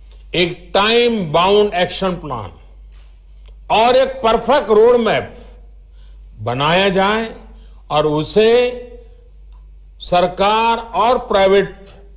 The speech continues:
दोनों की भागीदारी से implement किया जाए।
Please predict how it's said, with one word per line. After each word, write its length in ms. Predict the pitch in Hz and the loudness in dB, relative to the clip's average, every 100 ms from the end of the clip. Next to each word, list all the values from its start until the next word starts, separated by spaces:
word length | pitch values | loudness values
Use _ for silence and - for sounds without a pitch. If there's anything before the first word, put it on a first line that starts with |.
| - - - - | -20 -20 -20 -18
दोनों 560 | 110 104 214 254 277 285 | -4 2 4 4 2 0
की 200 | - 277 | -2 -2
भागीदारी 720 | 208 220 226 233 202 202 185 | 0 0 0 2 2 0 -2
से 500 | 165 135 104 - - - - - - | -4 -8 -10 -16 -20 -20 -20 -20 -6
implement 640 | 175 180 190 180 170 - | -4 -2 0 0 -2 -4
किया 220 | 117 95 78 | -10 -12 -12
जाए। 360 | 76 - - | -16 -20 -20